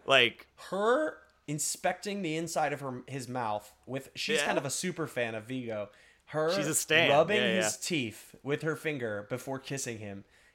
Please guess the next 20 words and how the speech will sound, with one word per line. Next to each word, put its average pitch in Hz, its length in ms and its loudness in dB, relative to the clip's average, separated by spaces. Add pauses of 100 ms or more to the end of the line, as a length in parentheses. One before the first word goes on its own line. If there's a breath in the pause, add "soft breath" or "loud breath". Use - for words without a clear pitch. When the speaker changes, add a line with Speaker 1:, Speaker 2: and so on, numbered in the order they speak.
(120)
Speaker 2:
is, 143 240 0
like, 143 380 2
the 151 100 2
weirdest 170 580 0
scene. 127 360 0 (100)
And 151 100 -2
then 165 120 2
Vigo 160 300 4
saying, 135 460 2
"I'm 135 180 -2
really 151 220 2
bad 131 320 4
at 117 100 -2
the 127 120 -4
old 123 280 -4
sex," - 480 -6 (420 soft breath)
<laughs> - 380 -6
is - 280 10 (160)
really 202 280 2
great. 139 720 -4